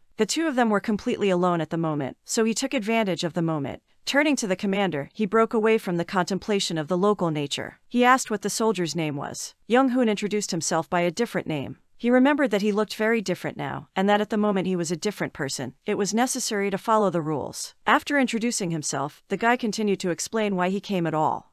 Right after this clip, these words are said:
He said that he had heard about Commander Yu Sang H Sing. According to the rumors that he received, the guy had information that the captain in the first days of the war won the battle for the island of Hasando, after which he became commander of the navy. But what started out so great has recently been ruined.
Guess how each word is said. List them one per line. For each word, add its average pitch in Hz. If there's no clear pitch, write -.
He 240
said 285
that 254
he 240
had 220
heard 285
about 175
Commander 170
Yu 165
Sang 165
H 165
Sing. -
According 330
to 294
the 240
rumors 214
that 196
he 196
received, 165
the 208
guy 226
had 247
information 170
that 151
the 170
captain 185
in 160
the 165
first 247
days 147
of 160
the 175
war 185
won 220
the 220
battle 185
for 185
the 165
island 180
of 165
Hasando, 165
after 247
which 240
he 240
became 220
commander 202
of 147
the 160
navy. 160
But 214
what 277
started 277
out 180
so 202
great 185
has 180
recently 185
been 160
ruined. 160